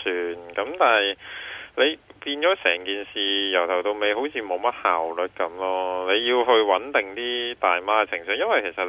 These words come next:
你搞啲 institution 係冇用㗎，你即係你係咁對住啲咩高盛啊、摩-，大摩嗰啲之後佢冇用嘅，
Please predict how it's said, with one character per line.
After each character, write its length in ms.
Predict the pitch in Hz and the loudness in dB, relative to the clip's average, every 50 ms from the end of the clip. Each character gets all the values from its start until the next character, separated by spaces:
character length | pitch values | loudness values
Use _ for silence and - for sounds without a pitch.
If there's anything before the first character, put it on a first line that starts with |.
| 92 98 | -2 -2
你 60 | 101 104 - _ - | -4 -6 -8 _ -4
搞 80 | - 85 82 87 104 131 | -2 -2 -2 0 -2 -4
啲 320 | 131 - - - 131 135 127 | -4 -6 -6 -8 -8 -10 -10
institution 480 | - - 120 - - 123 120 110 85 | -8 -10 -8 -6 -6 -6 -6 -6 -8
係 140 | 76 78 78 | -10 -10 -10
冇 200 | 78 76 76 80 | -10 -8 -6 -4
用 120 | 85 80 76 78 78 80 | -4 -6 -6 -6 -8 -6
㗎， 260 | 80 78 78 78 82 | -6 -4 -4 -6 -6
你 60 | 87 | -4
即 60 | - | 0
係 180 | - 123 113 92 | 2 4 4 4
你 140 | 92 90 90 | 2 2 2
係 160 | 90 87 82 | 2 0 0
咁 240 | 85 90 104 120 117 | 0 -2 -4 -4 -2
對 200 | - 104 92 90 | 0 0 0 0
住 120 | 85 - 92 | -4 -8 -6
啲 220 | 87 90 107 110 | -4 -4 -2 0
咩 100 | 110 110 - 92 85 - - | 0 0 0 0 -4 -6 -4
高 220 | - 110 101 104 | -2 -2 -2 -2
盛 180 | 104 - 92 82 78 80 | -2 -2 -2 -4 -4 -4
啊、 280 | 80 80 82 82 82 85 | -4 -2 0 0 -2 0
摩-， 140 | 90 92 - - | 0 -2 0 2
大 180 | - 82 80 82 | 0 0 0 0
摩 260 | 87 95 95 90 90 | 0 0 0 0 0
嗰 40 | 87 | -2
啲 160 | 95 87 - | -2 -4 -2
之 100 | - 82 | 0 0
後 160 | 78 76 76 | 0 0 -2
佢 40 | 85 80 | -4 -4
冇 180 | 82 80 80 | -2 -2 -2
用 140 | 80 78 76 | -2 -4 -6
嘅， 80 | 78 78 | -8 -10